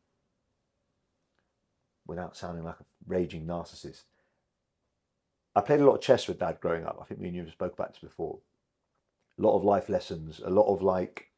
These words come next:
little power plays he would teach me. I wouldn't know that, I didn't know they were power plays till I read Robert Greene's Forty-eight Laws of Power.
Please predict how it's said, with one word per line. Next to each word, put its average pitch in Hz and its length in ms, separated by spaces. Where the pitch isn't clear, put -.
little 92 420
power 110 280
plays 78 520
he 82 80
would 85 160
teach - 260
me. 71 180
I - 80
wouldn't 101 220
know 95 140
that, 87 120
I - 40
didn't 110 220
know 98 120
they 87 80
were 80 80
power 85 220
plays 80 280
till 82 120
I 80 60
read 80 300
Robert 87 280
Greene's 82 260
Forty-eight 82 320
Laws 82 200
of - 80
Power. 95 320